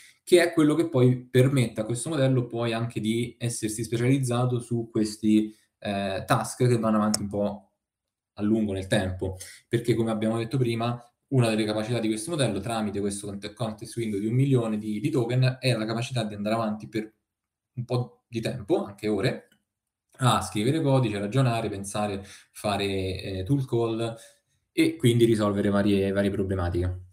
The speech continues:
Nel momento in cui loro hanno dovuto allenare questo modello per, su questi task più lunghi, si sono accorti di una cosa, cioè che, mm,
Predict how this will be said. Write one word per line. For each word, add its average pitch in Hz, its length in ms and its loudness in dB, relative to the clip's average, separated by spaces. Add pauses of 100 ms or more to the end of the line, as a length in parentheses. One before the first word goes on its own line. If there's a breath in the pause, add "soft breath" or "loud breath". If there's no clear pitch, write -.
(800)
Nel 135 220 4
momento 190 240 2
in 143 60 0
cui 131 80 2
loro 147 160 2
hanno 120 120 2
dovuto 120 400 2
allenare 123 400 2
questo 117 380 -2
modello 107 840 0
per, 104 680 -4 (280 loud breath)
su 131 140 -4
questi 135 260 2
task 120 400 0
più 127 120 2
lunghi, 117 500 2 (300 loud breath)
si - 120 -10
sono 165 140 -2
accorti 175 320 -4
di 131 60 0
una 135 120 0
cosa, 113 340 -6
cioè 131 180 -2
che, 123 400 0 (640)
mm, 123 480 2